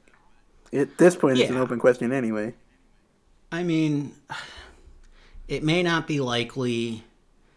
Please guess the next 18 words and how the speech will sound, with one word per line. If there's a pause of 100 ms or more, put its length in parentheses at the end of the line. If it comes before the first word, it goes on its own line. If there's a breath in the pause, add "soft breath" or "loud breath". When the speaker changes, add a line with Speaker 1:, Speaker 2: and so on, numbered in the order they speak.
(380)
Speaker 2:
and
I
know
it's
something
that
a
lot
of
Blackhawks
fans
are (260)
just
fed
up
with,
and
they,